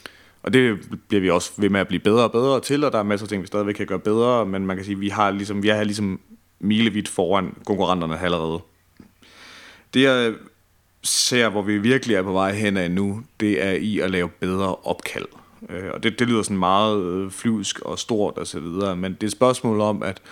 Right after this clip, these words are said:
hvis en kunde ringer til, til din virksomhed, lad os sige en, en webshop, øh, lad os, lad os tage, hvad sker kondomaten? En, en kunde ringer ind til kondomaten og har et, øh, et spørgsmål til en ordre.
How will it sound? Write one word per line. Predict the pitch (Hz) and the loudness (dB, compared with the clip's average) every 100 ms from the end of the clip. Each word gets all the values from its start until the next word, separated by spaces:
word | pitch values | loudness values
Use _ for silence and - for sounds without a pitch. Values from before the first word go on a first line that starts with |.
| - - - | -20 -20 -2
hvis | 113 110 | 0 2
en | 113 | 0
kunde | 120 123 139 120 | 2 2 4 2
ringer | 107 120 | 2 0
til, | 117 104 92 - | 0 -2 -4 -6
til | 104 | -4
din | 117 107 98 | 0 2 4
virksomhed, | 110 - 95 90 82 | 2 0 -4 -4 -2
lad | 82 | -2
os | 78 | -2
sige | 90 90 80 73 | -2 -2 -2 -4
en, | 80 - | -6 -6
en | 92 | 0
webshop, | 92 87 73 65 - _ - - - - _ _ - | 2 2 -2 -4 -8 _ -20 -20 -20 -20 _ _ -10
øh, | 90 87 78 82 82 | -6 -6 -6 -10 -4
lad | 95 | -2
os, | 95 98 | 0 2
lad | 104 | 2
os | 101 | 2
tage, | 110 104 98 | 2 4 4
hvad | 107 107 | 0 0
sker | 104 87 - | 0 -2 -2
kondomaten? | 98 95 95 82 65 - - | 0 2 2 0 -6 -14 -14
En, | 85 87 | -10 -6
en | 101 | -2
kunde | 110 147 151 135 | 2 4 4 2
ringer | 135 120 | 2 0
ind | |
til | 104 | -2
kondomaten | 104 92 127 170 147 110 | -2 0 4 2 0 -2
og | 76 101 | 0 0
har | 113 113 | 2 2
et, | 92 101 | 0 -2
øh, | 95 87 | -2 -2
et | 87 | -4
spørgsmål | - 107 - 101 90 | 0 0 2 -2 -2
til | 92 | -4
en | 87 | -2
ordre. | 90 82 - | -2 -2 -6